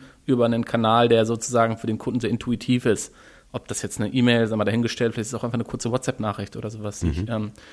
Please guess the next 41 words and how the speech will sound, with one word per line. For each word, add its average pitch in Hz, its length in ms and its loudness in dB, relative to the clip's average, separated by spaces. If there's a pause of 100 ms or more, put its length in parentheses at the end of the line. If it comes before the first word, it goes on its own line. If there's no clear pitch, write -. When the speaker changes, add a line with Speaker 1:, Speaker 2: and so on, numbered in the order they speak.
(200)
Speaker 1:
und 110 120 -6
auch 110 100 -4
das 120 300 0
entlastet 131 600 2
sozusagen 120 400 0
Zusteller, 127 400 -2
die 113 100 -4
vielleicht, 113 400 -4
äh, 120 240 -2
Schwierigkeiten 127 580 0
haben, 120 400 4 (380)
Deutsch 127 320 8
zu - 100 -8
sprechen, 127 360 0
auch - 180 -2
in 117 120 0
der, 110 300 6
in 98 80 -4
Anführungszeichen, 107 480 -2
Drucksituation 120 800 0
bei 113 120 6
einer 113 240 4
offenen 107 260 -2
Haustür. 127 540 2 (360)
Äh, 123 60 0
auch 123 160 2
so 120 160 4
kann 110 260 0
eben, 107 200 -4
können 117 140 -4
digitale 113 320 -4
Lösungen 110 300 -2
aussehen. 101 340 -2
Das 104 140 -6
muss 113 120 -2
dann 104 120 -2
immer 104 160 -2
gar 107 180 0
nicht 107 140 -4
so 110 140 -4
das, 107 280 -6